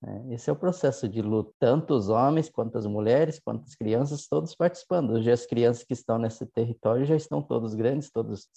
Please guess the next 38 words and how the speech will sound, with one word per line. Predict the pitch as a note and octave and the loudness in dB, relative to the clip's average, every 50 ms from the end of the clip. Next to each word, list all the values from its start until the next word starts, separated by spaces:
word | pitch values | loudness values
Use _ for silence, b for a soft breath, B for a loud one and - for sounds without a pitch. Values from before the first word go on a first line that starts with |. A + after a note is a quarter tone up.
| b b b b - | b b b b -4
é, | - A2+ A2 A2 | 0 0 0 0
casando | G#2+ - - B2 A#2 A2 G#2 A2+ A#2+ B2+ C#3+ D#3+ C#3+ | 0 2 4 4 4 6 6 6 6 6 4 2 0
também, | - - A#2+ G#2+ G#2+ G#2+ A#2 D3 D3+ | 0 0 0 2 2 2 0 0 0
tendo | - C3+ A#2+ A#2 | -2 -4 -4 -4
filhos, | A2+ - - - C3 C#3 E3+ F3 E3+ C3+ A#2 | -4 -6 -4 -2 -2 0 0 0 -2 -2 -2
e | A#2+ B2 | 0 0
esse | C3 C#3 C#3 - D#3+ | 2 0 0 -2 -10
espaço | - - - B2 A#2+ - - - | -12 -4 0 0 0 0 -2 -4
já | D3+ D3+ E3 E3 | -4 -2 -2 -2
tá | E3 - D3 D3+ | -2 -2 -4 -6
ficando | D3 - E3 - - D#3+ D3+ F3+ | -6 -8 -8 -4 -4 -4 -2 -2
mínimo | F#3 E3 C#3+ D3 E3 F#3+ G3 G#3 | -4 -4 -2 -4 -4 -4 -6 -6
de | G3+ G#3 B3 | -4 -4 -2
volta. | A#3+ G#3+ F#3+ F#3+ F#3+ - _ | 0 0 0 -2 -2 -4 _
Então, | - B2 | 0 0
o | A#2 | 2
que | A#2 - C3 | 2 0 -2
que | B2 - C3 | 0 0 0
a | A#2+ | 2
gente | A#2 A#2+ A#2 - | 2 2 0 0
tá | - - A2+ | 0 -2 0
preparando? | - - A2+ A2 - - A2+ G#2+ G#2+ A2 G#2+ A2 G#2+ | 0 0 -2 -2 2 2 2 4 4 2 0 -2 -2
Vamos | G2 A#2 A#2 A#2 A#2+ - | -2 -2 -2 -2 -2 0
ter | - C3+ B2 | 0 0 0
que | - - | 0 -2
fazer | - C#3 C3 B2 A#2+ | -2 -2 0 0 0
um, | C3+ C#3 D#3 D#3+ E3 E3 E3 E3 D#3+ C#3+ B2+ - - | -2 -2 -2 -4 -4 -6 -8 -10 -10 -12 -14 -14 -10
criar | B2+ B2 B2 A#2+ A#2 B2 | -6 0 4 4 4 4
um | C3+ | 4
novo | C#3 C#3+ C3+ C#3 D3+ | 4 2 2 2 0
espaço | E3 E3 - - C#3+ C#3+ D3 - - F3 | -2 -4 -2 0 0 0 0 -2 -8 -6
novamente, | F#3 G3 G#3+ A#3 A3 F3+ D#3+ D#3+ - _ | -6 -6 -4 -4 -6 -6 -6 -8 -10 _
porque | - - - - A2 | -18 -14 -10 -6 -4
ele | G#2+ | -4
acaba, | A2 A#2 - - A#2+ - F3+ F#3 F#3+ F3 D#3 A2 G#2 - - | -4 -4 -2 -2 -2 -2 0 0 0 0 0 0 -2 -2 -2
é, | A2 A2 A2 G#2+ G#2 G#2 - A2 - _ _ | 0 0 2 0 0 -2 -4 -10 -16 _ _
ficando | - - A#2 - _ - B2+ B2+ B2+ A#2+ B2 A#2 A2+ - - _ _ | -10 -10 -10 -4 _ 2 2 2 2 0 -2 -2 -4 -6 -10 _ _
pequeno. | - C#3 - _ - B2 A#2 A2+ G2 F#2+ F2+ | -10 -10 -8 _ 0 2 2 2 2 0 -8